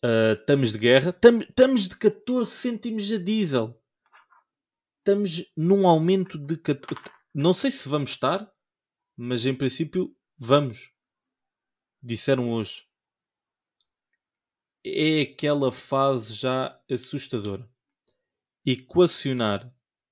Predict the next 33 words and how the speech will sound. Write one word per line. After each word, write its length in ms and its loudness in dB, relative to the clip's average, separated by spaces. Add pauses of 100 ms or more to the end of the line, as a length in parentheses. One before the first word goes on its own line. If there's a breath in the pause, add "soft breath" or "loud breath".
(800)
andar 720 2
a 680 -2 (1300)
bicicleta. 880 -6 (1000)
Eu 100 0
ia 140 0
dizer 280 0
a 40 8
G 180 2
P 220 -4
L, 260 -4
mas 180 -8
já 120 -4
ia 160 -2
entrar, 420 -6 (300 soft breath)
tipo, 180 -16
numa 160 -6
fase 340 -6
bué, 600 -6 (500)
bué, 120 -2
tipo, 180 -6
dentro 260 -2
de 60 0
automóveis 760 8
e 60 -4
tudo 260 -8
mais, 400 0
blá, 140 -2
blá, 120 -2
blá. 400 -2 (240 soft breath)
E 60 -12
também 200 0
não 100 4
quero. 320 0